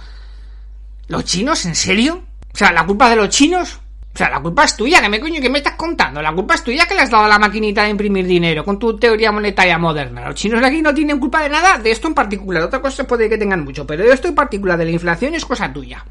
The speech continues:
Y ahora están echando a ver quién le echan la culpa. Y es que la inflación no gusta.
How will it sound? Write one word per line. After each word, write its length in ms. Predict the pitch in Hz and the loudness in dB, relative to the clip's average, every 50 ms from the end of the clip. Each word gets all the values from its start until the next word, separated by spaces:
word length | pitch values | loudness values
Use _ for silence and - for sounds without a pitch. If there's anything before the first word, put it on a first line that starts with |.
| - - - - - - - - - - - - - - - - - - - - - - - - - - - - | -18 -18 -18 -18 -18 -18 -18 -18 -18 -18 -18 -18 -18 -18 -18 -18 -18 -18 -18 -18 -18 -18 -18 -18 -18 -18 -10 -4
Y 80 | 185 196 | 0 2
ahora 100 | 214 233 | 2 2
están 180 | 226 254 254 | 2 2 2
echando 340 | 254 254 240 - 262 269 277 | 0 0 0 -2 -2 0 2
a 40 | 269 | 2
ver 160 | 262 254 269 | 0 0 0
quién 140 | 262 294 277 | -2 -2 -4
le 60 | 262 | -4
echan 240 | 208 - 202 180 165 | -4 -4 -4 -2 -2
la 120 | 139 127 | -2 -2
culpa. 400 | 139 180 220 247 277 - - - - - - - - - - | 0 0 0 0 0 -2 -2 -6 -16 -18 -18 -18 -16 -16 -16
Y 800 | 147 135 139 139 143 143 143 139 135 131 135 135 135 135 143 139 | -14 -10 -8 -6 -6 -6 -6 -8 -10 -12 -12 -10 -12 -12 -10 -10
es 120 | - - | -8 -4
que 100 | - 208 | -2 0
la 60 | 214 | 0
inflación 360 | 208 208 220 190 165 180 202 240 | 2 2 2 0 2 0 0 0
no 80 | 247 175 | 0 -2
gusta. 300 | 127 127 - - - | -2 -6 -10 -14 -16